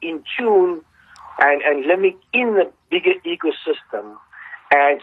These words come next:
supports the ecosystem. We don't use any pesticides, herbicides, insecticides. And what we have seen over the last couple of years is an abundance of life returning to the soil and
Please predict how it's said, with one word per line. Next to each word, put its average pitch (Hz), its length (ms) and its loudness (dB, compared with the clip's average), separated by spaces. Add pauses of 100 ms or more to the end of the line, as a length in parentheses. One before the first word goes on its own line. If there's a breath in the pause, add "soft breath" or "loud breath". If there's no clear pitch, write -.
supports 254 520 4
the 214 60 -10
ecosystem. - 760 -14 (580 loud breath)
We 143 80 -6
don't 151 200 0
use 131 220 -12
any 156 160 -6
pesticides, 156 760 2
herbicides, 147 640 4
insecticides. - 760 2 (680 loud breath)
And 147 160 0
what 160 140 4 (120)
we 185 60 4
have 190 120 4 (280)
seen 151 260 0
over 151 160 2
the 147 80 0
last 127 300 6
couple - 200 -10
of 127 60 -10
years 151 260 2
is 110 140 -20
an 127 400 -4
abundance 170 680 0 (100)
of 127 160 -2 (540 loud breath)
life 147 420 4 (100)
returning 143 420 -6
to 131 80 -18
the 113 120 -12 (100)
soil 170 280 0 (580 loud breath)
and 135 320 2